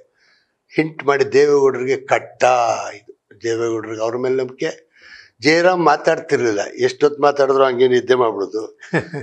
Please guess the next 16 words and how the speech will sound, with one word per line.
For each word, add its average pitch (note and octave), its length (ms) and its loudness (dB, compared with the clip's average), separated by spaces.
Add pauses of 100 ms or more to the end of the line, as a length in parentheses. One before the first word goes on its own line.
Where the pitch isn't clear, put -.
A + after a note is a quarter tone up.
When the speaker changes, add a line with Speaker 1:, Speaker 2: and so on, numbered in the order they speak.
Speaker 1:
ಹ್ಞೂ C3 200 2
ಹ್ಞೂ A#2+ 340 0
ಅಂತ A#2 120 -8
ಅನ್ನೋದು. A2+ 600 -2 (160)
ಎಲ್ಲಾನು D#3 640 2
ಕೇಳಿಸ್ಕೊಳ್ತಿದ್ರು, E3 720 0
ಉತ್ತರ C3 240 2
ಮಾತ್ರ C#3+ 280 -2
ಕೊಡ್ತಿರ್ಲಿಲ್ಲ. F#2+ 500 -10 (880)
<laughs> - 840 -8 (1120)
"ಕಳಿಸ್ಬೇಡಿ C#3 460 0
ಯಾರನ್ನೂ, B2 280 0
ಇಲ್ಲೇ A#2 300 -2
ಇರಿಸಿ", G#2+ 680 -10
ಇವರೆಲ್ಲರನ್ನೂ G2 680 -10
ಆಗಿತ್ತು. - 520 -20